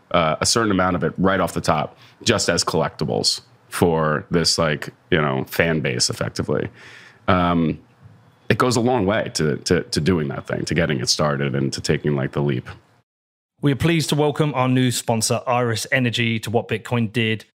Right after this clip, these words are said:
Speaker 2: Now, as you've probably noticed, we have been increasingly covering Bitcoin mining on the show. And as the team at Iris Energy share mine and Danny's values, they're such a great fit for What Bitcoin Did and for you, our listeners.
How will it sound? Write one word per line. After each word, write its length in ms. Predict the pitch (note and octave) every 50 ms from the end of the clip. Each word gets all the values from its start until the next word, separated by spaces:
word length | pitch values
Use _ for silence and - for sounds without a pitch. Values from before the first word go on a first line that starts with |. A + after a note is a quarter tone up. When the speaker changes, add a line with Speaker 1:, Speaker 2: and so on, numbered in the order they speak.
| _ -
Speaker 2:
Now, 220 | B2 A#2 A2+ A2+
as 120 | A#2 A2 A2+
you've 140 | A#2 G#2+ -
probably 240 | - A#2+ A#2 A#2
noticed, 500 | A2+ A2+ A2 G#2+ G#2 - - G2 F2+ -
we 80 | - A2
have 140 | G2+ G2 -
been 160 | A2+ G#2 G2+
increasingly 880 | A2 A#2 G#2 - - - C#3+ C#3 B2+ - - C3+ C3 B2+ B2+ B2 A#2 A#2
covering 360 | - B2+ A#2 A2 A2 G#2+ G2+
Bitcoin 340 | - B2+ A#2 - A#2+ A#2+ C3+
mining 300 | D#3+ E3+ E3+ E3 E3 D#3+
on 120 | D#3+ D#3+
the 40 | D3
show. 320 | - - D#3 D3+ D3+ C#3 - - - - - - _ _ _ _ _ _ -
And 160 | B2+ A#2+ A2+
as 160 | A2 A2 G2
the 120 | - A2+ G#2
team 340 | - - B2 A2 G#2+ G#2 G#2
at 140 | G#2 -
Iris 260 | B2 A2+ A2 G#2+ G#2 - C#3+
Energy 320 | C3+ B2+ A#2+ G#2+ B2 A#2
share 500 | A2 - - B2+ A#2+ A#2 A2+ A2+ A2 - -
mine 300 | C#3 C3 B2 B2 A#2+ A2
and 80 | G#2+
Danny's 300 | G2 A#2 A2+ A2+ A2+ G#2+
values, 500 | B2+ E3+ E3 D#3+ C#3 C3 C3 B2+ A#2 - - _ _ _ _ _ _ _
they're 140 | - A2 G2
such 320 | - - - G#2+ - -
a 20 | A#2
great 320 | - G#2+ G#2 G2+ G2 -
fit 300 | - - G#2+ G2 - -
for 100 | - G#2+
What 200 | F#2+ A2+ A#2 -
Bitcoin 280 | C3+ A#2+ - D3 C#3+ C#3+
Did 220 | F3+ F#3 E3+ D3
and 100 | B2+ A#2+
for 80 | - B2
you, 300 | A#2+ B2 A#2+ A#2 A2 G#2
our 100 | G#2 G2+
listeners. 540 | G2+ G#2 G#2 - - G2 F#2 F2 - -